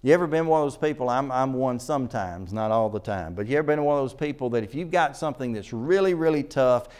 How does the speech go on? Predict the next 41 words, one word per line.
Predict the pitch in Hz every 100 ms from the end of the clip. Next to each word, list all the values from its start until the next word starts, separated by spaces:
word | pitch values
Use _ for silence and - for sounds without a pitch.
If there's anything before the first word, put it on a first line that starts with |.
| -
really, | 120 139 190 185
really | 165 156 143 131
challenging, | - 147 135 131 117 131 120
really | 147 208 196
is | 165
gonna | 160
take | 147 156
a | 147
lot | 135 131
of | 127
effort, | 135 135 135 123 - - -
then | 123
you | 139 196
can | 160 139
kinda, | 165 143 123 139
you, | 170 160 139
you | 170
can | 160 143
talk | - 214 202
yourself | 185 170 180 170 160
into | 175 160 165 160
and | 147
you | 175
can | 147
motivate | 143 175 160 165 160
yourself. | 151 - 170 123
You | 196
can | 160
get | 180
up | 185 180 180
and | 143 131
in | 143
the, | 147 170
in | 165 151
the |
morning | 147 170 190 160 135
you | 175
can | 117 117
get | 160 175 139
that | 175 196 185 175
done. | 196 160 101